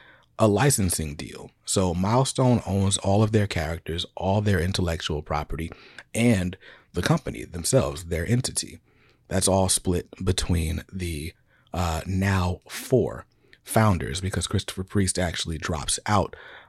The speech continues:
of the group, um, shortly before everything, you know, all goes into production.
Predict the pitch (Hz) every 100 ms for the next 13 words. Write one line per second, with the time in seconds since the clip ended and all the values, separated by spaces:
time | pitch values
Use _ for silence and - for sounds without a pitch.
0 | - 104 90 90 92 92 98 82 - -
1 | _ - 95 87 85 82 82 _ _ _
2 | - - 95 76 87 87 85 92 80 82
3 | 82 85 80 76 95 78 78 80 - 98
4 | 98 92 90 90 87 82 - 82 - -